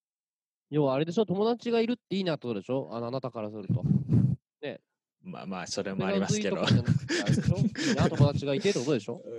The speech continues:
Speaker 2: まあまあまあ、そう、そう、そう、そう、そう、そう、そう、そうですね。そうですね。
Speaker 1: うん。
Speaker 2: え？けど、友達ですよ。今日は友達にゲストで来てもらったんで。
Speaker 1: ね。なんか一緒にお散歩行った友達でしょ？確か。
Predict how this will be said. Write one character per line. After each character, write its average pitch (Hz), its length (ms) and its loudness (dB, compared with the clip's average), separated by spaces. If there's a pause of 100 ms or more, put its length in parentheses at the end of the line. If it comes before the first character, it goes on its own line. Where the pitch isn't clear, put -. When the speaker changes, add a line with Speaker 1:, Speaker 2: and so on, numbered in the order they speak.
Speaker 2:
ま 90 100 -6
あ 90 40 -8
ま 87 160 -6
あ - 20 -12
ま 87 160 -8
あ、 87 40 -8
そ - 140 -2
う、 85 40 -4
そ - 180 -2
う、 90 60 -4
そ - 180 -4
う、 78 60 -10
そ - 200 -8
う、 - 20 -10
そ - 140 -8
う、 - 20 -8
そ - 260 -10
う、 - 20 -6
そ 95 160 -2
う、 87 60 -4
そ 98 140 -4
う 85 40 -6
で - 80 -12
す - 140 -14
ね。 147 120 -12 (240)
そ - 160 -10
う - 20 -12
で - 80 -20
す - 100 -12
ね。 185 200 -10
Speaker 1:
う 123 60 -20
ん。 107 220 -18
Speaker 2:
え？ 165 200 -4 (220)
け - 120 -12
ど、 78 120 -12 (240)
友 107 180 -6
達 110 200 -8
で 107 80 -4
す - 100 -14
よ。 - 100 -20 (460)
今 107 240 -2
日 87 60 -2
は 87 120 -2
友 110 220 -4
達 123 200 0
に 104 420 0
ゲ 113 200 -4
ス - 80 -10
ト 165 140 -2
で - 160 -6
来 - 140 -12
て - 100 -8
も - 120 -10
ら - 100 -8
っ - 60 -20
た - 120 -10
ん 52 100 -12
で。 - 60 -10
Speaker 1:
ね。 - 120 -16 (800)
な - 100 -10
ん - 20 -4
か 165 80 0
一 160 100 -4
緒 202 40 0
に 196 60 2
お 175 80 -2
散 202 160 -2
歩 196 140 2
行 196 60 -4
っ - 20 -20
た 190 80 -4
友 180 160 -2
達 117 140 -6
で 87 60 -14
し 123 40 -20
ょ？ 131 80 -14
確 143 180 -12
か。 - 180 -18